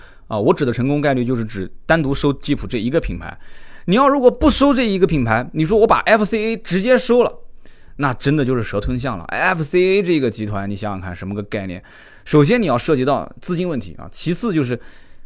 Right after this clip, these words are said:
多品牌运营，在中国，你想，我的天呐，这么多的品牌，就在全中国就各个代理商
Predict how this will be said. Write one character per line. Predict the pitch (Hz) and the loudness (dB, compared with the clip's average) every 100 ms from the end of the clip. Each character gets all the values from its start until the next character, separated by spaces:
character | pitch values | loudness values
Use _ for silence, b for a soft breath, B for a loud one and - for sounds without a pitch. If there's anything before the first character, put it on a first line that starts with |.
| - - | -14 4
多 | 247 285 | 8 10
品 | - 110 | 8 4
牌 | 98 92 | 0 -4
运 | 110 123 | -2 -2
营， | 92 85 101 - - | -4 -6 -8 -10 0
在 | 156 | 2
中 | 139 170 180 151 | 2 0 0 -2
国， | 98 92 | -4 -4
你 | |
想， | 120 95 - - | -4 -6 -12 -18
我 | - 117 127 | -8 -2 0
的 | 120 | -2
天 | - - - 131 | -6 -8 -4 -4
呐， | 135 - - - | -4 -8 -14 -18
这 | - 131 165 180 | -6 -2 0 0
么 | 151 117 | -2 -4
多 | 107 | -4
的 | 104 | -4
品 | - 90 | -6 -10
牌， | 87 87 92 | -12 -16 -10
就 | 143 | -8
在 | 123 - | -8 -8
全 | 127 | -6
中 | 147 160 | -4 -2
国 | 135 151 | -2 -2
就 | 151 | -4
各 | 127 - 170 170 | -8 -6 0 0
个 | 131 | 0
代 | 113 123 | 0 -2
理 | 98 | -2
商 | 92 104 | -4 -6